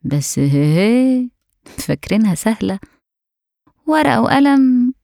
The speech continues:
وتعالوا نكتب ورا بعض كده، وكل واحد في سره الملاحظات، وتحتها نحط الدلائل. هو إيه المينيماليزم ده؟ أو العيش بالأقل؟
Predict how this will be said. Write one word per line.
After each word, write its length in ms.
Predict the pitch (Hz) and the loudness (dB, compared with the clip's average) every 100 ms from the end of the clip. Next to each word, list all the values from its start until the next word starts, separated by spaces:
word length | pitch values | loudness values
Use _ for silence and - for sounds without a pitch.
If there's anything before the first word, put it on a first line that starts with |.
| _ - | _ -6
وتعالوا 680 | 202 - 196 220 247 247 233 | -4 0 2 2 2 2 2
نكتب 520 | 233 - - 214 196 | 0 -4 -4 -4 -2
ورا 220 | 170 170 | -2 -2
بعض 360 | 175 208 214 180 | -2 0 0 -2
كده، 280 | - 214 202 | -2 -2 -2
وكل 300 | - 226 196 | 0 0 2
واحد 300 | 220 - - | 0 -2 -6
في 80 | - | -6
سره 340 | - 226 202 | -2 0 0
الملاحظات، 680 | 170 156 147 - 175 - - _ _ _ _ - | 0 -2 -4 -6 -8 -10 -10 _ _ _ _ -14
وتحتها 680 | - - - 269 262 254 | -10 -10 -4 -2 0 2
نحط 440 | 240 180 226 - 220 | 0 -2 -6 -6 -6
الدلائل. 560 | 175 165 156 - - _ _ _ _ _ _ _ _ | -4 -4 -4 -8 -16 _ _ _ _ _ _ _ _
هو 240 | 220 208 | -2 0
إيه 360 | - 330 339 - - _ _ _ _ | 0 0 0 -2 -10 _ _ _ _
المينيماليزم 960 | 208 196 202 190 190 190 202 185 - - | -2 0 2 2 2 2 0 -2 -4 -4
ده؟ 260 | - - - _ _ _ _ _ - | -6 -10 -12 _ _ _ _ _ -8
أو 160 | 180 180 | -4 -2
العيش 420 | 170 185 220 - | -2 0 0 0
بالأقل؟ 680 | 165 156 - - 165 156 | -4 -8 -12 -10 -6 -6